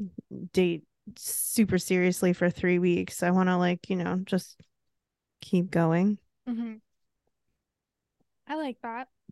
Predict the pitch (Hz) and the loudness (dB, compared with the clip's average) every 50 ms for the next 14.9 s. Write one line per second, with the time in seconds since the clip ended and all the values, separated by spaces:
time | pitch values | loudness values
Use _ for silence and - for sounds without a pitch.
0 | _ _ _ _ _ _ _ _ _ _ _ _ _ _ _ _ _ _ _ _ | _ _ _ _ _ _ _ _ _ _ _ _ _ _ _ _ _ _ _ _
1 | _ _ _ _ _ _ _ _ _ _ _ _ _ _ _ _ _ _ _ _ | _ _ _ _ _ _ _ _ _ _ _ _ _ _ _ _ _ _ _ _
2 | _ _ _ _ _ _ _ _ _ - 240 233 233 - 240 240 240 254 262 262 | _ _ _ _ _ _ _ _ _ -4 -2 -2 -2 0 0 0 0 0 0 0
3 | 247 240 233 226 220 214 202 - _ _ _ - 214 214 208 - 214 214 214 208 | 0 0 0 -2 -4 -6 -6 -8 _ _ _ -10 -8 -8 -8 -6 -6 -4 -4 -4
4 | 208 202 196 202 196 196 - 214 214 208 226 226 220 220 226 220 214 _ - 254 | -4 -4 -4 -6 -6 -4 -4 -4 -4 -2 -2 -4 -4 -4 -6 -8 -8 _ -4 -4
5 | 247 247 247 262 269 - - - - - - _ _ _ _ _ _ _ _ _ | -4 -4 -4 -6 -8 -10 -12 -14 -14 -16 -18 _ _ _ _ _ _ _ _ _
6 | _ _ _ _ _ _ _ _ _ _ _ - 233 226 226 214 208 208 - - | _ _ _ _ _ _ _ _ _ _ _ -6 -4 -4 -2 -4 -4 -6 -8 -8
7 | 247 220 - 208 208 - - - - - 240 220 190 196 208 208 208 202 202 202 | -10 -8 -8 -10 -12 -12 -16 -14 -10 -6 -6 -6 -4 -4 -6 -6 -6 -6 -6 -6
8 | 208 208 214 - - - 233 220 208 196 196 208 - - _ _ _ _ _ _ | -6 -8 -10 -12 -12 -8 -6 -6 -4 -6 -8 -12 -16 -20 _ _ _ _ _ _
9 | _ _ _ - - 220 233 233 - 285 254 220 - 214 202 - - 190 180 - | _ _ _ -4 -2 -2 -2 0 -2 -4 -4 -4 -6 -10 -10 -10 -14 -14 -14 -16
10 | - - 220 208 214 196 175 185 196 208 208 - 226 233 - - - - - - | -16 -14 -8 -6 -6 -6 -6 -8 -12 -14 -16 -18 -20 -20 -18 -16 -16 -16 -10 -8
11 | 233 233 240 269 254 - - - 247 233 214 208 214 185 175 185 180 180 190 - | -6 -4 -4 -4 -6 -8 -8 -6 -6 -4 -4 -4 -4 -6 -6 -10 -14 -14 -14 -14
12 | - - - 196 208 - - - - - - 233 - _ - - - 208 220 269 | -16 -16 -16 -14 -14 -14 -14 -14 -14 -16 -18 -20 -20 _ -4 4 8 8 8 10
13 | 302 285 240 208 196 190 185 185 180 180 175 175 175 175 196 _ _ _ _ _ | 10 8 8 8 8 8 6 6 4 4 2 2 0 -2 -4 _ _ _ _ _
14 | _ _ _ _ _ _ _ _ _ _ _ - 226 233 220 - - - | _ _ _ _ _ _ _ _ _ _ _ -6 -4 -4 -4 -6 -10 -20